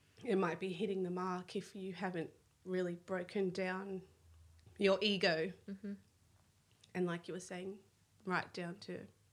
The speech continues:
Speaker 1: being your authentic self.
Speaker 2: That's right. Because that way you can call in from that space rather than calling in from where you think you are or where you think you need to go.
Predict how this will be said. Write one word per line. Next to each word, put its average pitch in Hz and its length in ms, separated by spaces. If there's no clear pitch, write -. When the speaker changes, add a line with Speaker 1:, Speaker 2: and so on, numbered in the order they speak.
Speaker 1:
being 190 240
your 175 140
authentic - 420
self. - 220
Speaker 2:
That's - 180
right. 208 220
Because 233 320
that 226 220
way 233 120
you 208 140
can 208 200
call 196 420
in 190 380
from 185 300
that 185 240
space 151 440
rather 180 220
than 185 180
calling 185 400
in 175 140
from 185 180
where 175 100
you 170 120
think 185 320
you 180 80
are 160 200
or 165 40
where 170 100
you 170 100
think 185 240
you 170 80
need 165 140
to - 80
go. 165 260